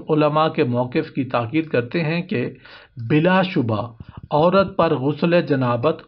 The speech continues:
और गुस्ल हैज में बालों की चुटियाँ खोलना वाजिब नहीं। इस मौक़िफ़ की तायीद इस हदीस से भी होती है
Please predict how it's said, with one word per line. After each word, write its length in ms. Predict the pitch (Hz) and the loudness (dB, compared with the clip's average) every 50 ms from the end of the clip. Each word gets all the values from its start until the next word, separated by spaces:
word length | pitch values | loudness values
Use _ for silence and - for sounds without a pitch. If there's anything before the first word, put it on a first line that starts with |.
| - | -4
और 240 | 156 151 147 156 151 139 | 0 2 2 2 2 2
गुस्ल 420 | 127 139 151 - - 160 156 147 117 | 0 -2 -2 -2 0 0 2 0 0
हैज 360 | 117 127 131 143 151 147 147 | 0 0 0 0 0 -2 -2
में 280 | 127 123 120 120 117 - - - - - - - _ 127 113 107 | -4 -2 -2 -4 -6 -10 -16 -20 -20 -20 -20 -12 _ -8 -6 -2
बालों 420 | 107 135 131 139 165 175 185 190 190 180 | 2 2 4 4 4 4 2 2 0 -2
की 280 | 185 - 180 180 185 170 175 | -2 0 2 2 2 0 0
चुटियाँ 460 | - 175 165 160 - 175 185 185 185 | 0 -2 0 0 0 2 2 2 2
खोलना 440 | 185 - - 147 135 131 131 135 135 139 139 139 - - 156 139 117 117 123 | 0 0 0 2 2 2 2 2 2 0 0 -2 -6 -12 -12 -10 -8 -2 2
वाजिब 440 | 147 151 147 127 113 117 107 117 117 | 2 2 2 2 0 -2 -2 -2 -2
नहीं। 300 | 107 92 107 107 113 113 - - _ - - - - - - _ | -4 -2 -4 -6 -8 -10 -16 -20 _ -20 -20 -20 -20 -20 -16 _
इस 160 | - 180 - 175 | -2 -2 0 2
मौक़िफ़ 440 | 180 190 196 196 196 214 196 190 - | 2 2 2 2 2 0 -2 -2 -2
की 140 | - 196 190 185 180 | -2 -2 -2 0 0
तायीद 440 | 170 151 156 160 165 165 160 165 - | 0 2 4 4 2 2 2 0 -4
इस 180 | 190 202 196 - | -4 -4 -4 -4
हदीस 460 | 143 139 135 139 156 165 170 165 - - - | -4 -4 0 2 2 2 0 0 -6 -4 -2
से 140 | 156 143 | 0 0
भी 160 | 139 135 165 165 | 0 0 -2 -2
होती 320 | 131 127 123 117 - 180 | 0 -2 -2 -2 -2 -4
है 180 | 147 160 185 190 | -2 0 -2 -2